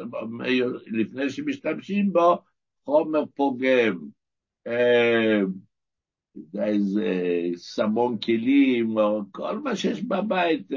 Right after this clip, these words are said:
בכל בית יש שם כל מיני חומרי כניסה וכל מיני חומרי ניקוי, שהם מכניסים אותם בתוך המכל, ואז כאשר סוחטים החוצה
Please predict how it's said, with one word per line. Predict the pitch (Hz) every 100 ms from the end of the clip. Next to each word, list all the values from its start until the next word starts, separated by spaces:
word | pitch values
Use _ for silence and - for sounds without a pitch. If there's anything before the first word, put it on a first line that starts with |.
| 135 127
בכל | 127 160 143
בית | 120 123 110
יש | 113 107
שם | 113
כל | 104
מיני | 110 110
חומרי | 98 101 104 107
כניסה | 95 98 92 - 104 101 95
וכל | 104 95 92
מיני | 95 -
חומרי | 90 92 98
ניקוי, | 95 92 120 120 107 - - - _
שהם | - 104
מכניסים | 98 95 104 95 117
אותם | 107 98 101 98
בתוך | 101 127 123 107
המכל, | 107 104 95 107 104 117 127 101 90 - _ _
ואז | 104 113 127 120 -
כאשר | 101 98 - 131 117 92 82 _ _ _
סוחטים | 117 - 110 107 92 143 131
החוצה | 117 107 139 110 127 113